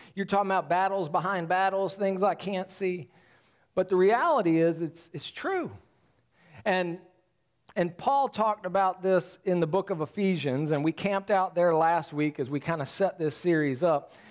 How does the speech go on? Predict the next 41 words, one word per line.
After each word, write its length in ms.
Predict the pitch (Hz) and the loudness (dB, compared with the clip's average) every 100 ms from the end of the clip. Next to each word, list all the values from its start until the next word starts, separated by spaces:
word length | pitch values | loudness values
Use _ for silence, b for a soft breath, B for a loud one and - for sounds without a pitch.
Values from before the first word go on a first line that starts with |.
| B | B
And 100 | 170 | -2
I 40 | 208 | 0
wanna 220 | 262 226 | 0 0
bring 220 | 214 220 | 0 0
that 160 | 196 - | 0 -2
scripture 400 | 233 226 - 156 | -2 -2 -2 -2
back 260 | 170 175 | -2 -2
to 80 | 165 | -2
us 160 | 143 151 | -4 -4
again 260 | 143 143 | -4 -4
today, 400 | 131 123 120 127 B B B B | -4 -2 -2 -4 B B B B
um, 200 | 156 151 | -2 0
because 640 | 151 151 185 175 170 - | -2 -2 0 0 -2 -4
it, 260 | 190 175 - _ _ | -2 -2 -2 _ _
it 160 | 175 180 | -2 -2
really 320 | 185 247 269 | 0 0 -2
tells 400 | 214 202 226 170 | -2 0 2 2
us 200 | 175 156 | -2 -4
about 280 | 151 160 147 | -2 -2 -2
the 60 | 131 | -2
battle 340 | 165 190 202 | 0 0 0
behind 400 | 180 147 175 160 | -2 -2 -4 -2
the 40 | |
battle, 340 | 156 170 147 127 | 0 0 0 -4
the 100 | 117 | -8
spiritual 460 | - 180 180 180 | -2 0 2 0
battle 340 | 156 156 143 135 | 0 2 2 0
that 120 | 135 | -2
exists 420 | 127 120 151 - | -4 -2 -2 -2
in 80 | 160 | -2
our 140 | 151 | 0
lives, 400 | 143 120 113 113 B B B - | 2 2 -2 -6 B B B -6
and 140 | 160 | -6
how 340 | 143 196 208 240 | -4 0 2 2
to 100 | 185 | 0
be 180 | 214 | -2
prepared. 800 | 208 175 - - 214 170 123 104 | -4 -4 -6 -6 -2 0 -2 -4
See, 140 | - 185 | -4 0
that's 320 | 226 254 - | 0 -2 -6
the 100 | 160 | -4
goal. 480 | 135 185 139 101 | 0 0 0 -4